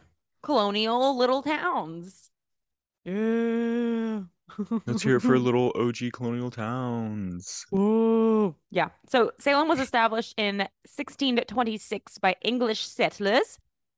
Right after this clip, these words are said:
Speaker 1: Uh, at first it was fishermen, 'cause it's right on the bay. And it would later become a major trade harbor.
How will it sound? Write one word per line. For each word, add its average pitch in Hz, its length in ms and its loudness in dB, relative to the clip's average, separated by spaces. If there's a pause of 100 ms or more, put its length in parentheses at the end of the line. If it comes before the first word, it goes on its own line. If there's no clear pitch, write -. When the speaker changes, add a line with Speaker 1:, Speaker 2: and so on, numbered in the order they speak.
(100)
Speaker 1:
Uh, 185 260 2 (160)
at 190 220 0
first 202 260 -2
it 269 60 -6
was - 260 -8
fishermen, 202 580 -4
'cause 220 120 -12
it's 190 180 -6
right 175 320 0
on 175 280 0
the 190 60 -8
bay. 156 380 -2 (500)
And 185 160 0
it 185 60 -2
would 175 240 -4
later 185 300 -2
become 190 300 -6
a 170 260 -4
major 202 540 -2
trade 233 380 -2 (140)
harbor. 160 400 4